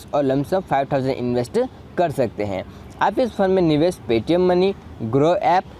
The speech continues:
या फिर इनके अदर्स प्लेटफॉर्म से या फिर इनकी official website से भी इन्वेस्ट कर सकते हैं, जिसका link आपको नीचे description में मिल जाएगा।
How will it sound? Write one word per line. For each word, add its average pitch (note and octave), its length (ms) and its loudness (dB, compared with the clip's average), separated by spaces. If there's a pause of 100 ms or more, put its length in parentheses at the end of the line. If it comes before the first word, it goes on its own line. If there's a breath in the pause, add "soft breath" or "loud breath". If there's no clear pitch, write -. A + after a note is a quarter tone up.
(140)
या D#3 80 4
फिर G#3+ 360 2
इनके G#3+ 260 0 (340)
अदर्स D3 300 0
प्लेटफॉर्म D3+ 400 0
से F#3 200 0
या D#3 160 4
फिर G3 160 0
इनकी G3+ 180 2
official E3+ 440 2
website C#3+ 280 2
से D3+ 120 2
भी D#3 120 4
इन्वेस्ट C#3 380 2 (400)
कर E3+ 120 2
सकते C3 300 2
हैं, A#2 80 2
जिसका F3+ 280 0
link G3 260 2
आपको D#3+ 260 2
नीचे D3+ 260 2
description C3+ 600 0
में A3+ 140 2 (320 loud breath)
मिल C#3 260 4
जाएगा। A2 420 2